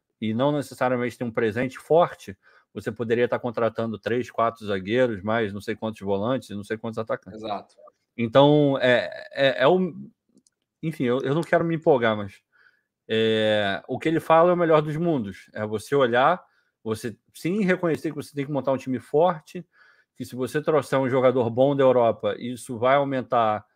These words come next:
Speaker 1: é, a questão de, é, o extracampo, questão de grana, engajamento de torcida, mas que isso tem que fazer sentido dentro de campo também. As coisas têm que andar juntas. Ou seja, tem que ter um critério na hora de escolher esse jogador, não é trazer o Calu,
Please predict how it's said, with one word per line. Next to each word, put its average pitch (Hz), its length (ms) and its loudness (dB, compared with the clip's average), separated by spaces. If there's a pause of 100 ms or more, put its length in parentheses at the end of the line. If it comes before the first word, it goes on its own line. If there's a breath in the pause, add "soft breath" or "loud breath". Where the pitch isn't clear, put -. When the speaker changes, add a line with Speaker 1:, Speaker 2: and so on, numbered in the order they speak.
(300)
Speaker 1:
é, 107 560 0
a - 20 -4
questão 120 360 -10
de, 101 560 -6
é, - 260 -8
o 117 160 0
extracampo, 135 760 0
questão 110 260 -10
de 107 100 -10
grana, 131 720 -2 (340)
engajamento 117 560 0
de - 80 -14
torcida, 147 720 -2
mas 123 200 -2
que 156 160 -8
isso 165 140 -8
tem 156 100 -4
que - 80 -16
fazer 147 440 0
sentido 175 580 -4 (320)
dentro 180 380 2
de 151 120 -4
campo 131 320 0
também. 101 360 -4 (100)
As 98 240 -4
coisas 131 340 -2
têm 135 120 -6
que 135 80 -8
andar 127 260 2
juntas. 110 400 -4 (420 soft breath)
Ou 117 120 -2
seja, 101 300 -4
tem 120 140 -2
que - 60 -14
ter 135 80 -4
um 131 100 -2
critério 131 600 6
na 113 120 2
hora 113 200 2
de 101 60 -8
escolher 107 300 -2
esse 107 140 -8
jogador, 135 440 2 (340 soft breath)
não 139 120 2
é 127 80 6
trazer 131 280 2
o 131 60 2
Calu, 131 420 4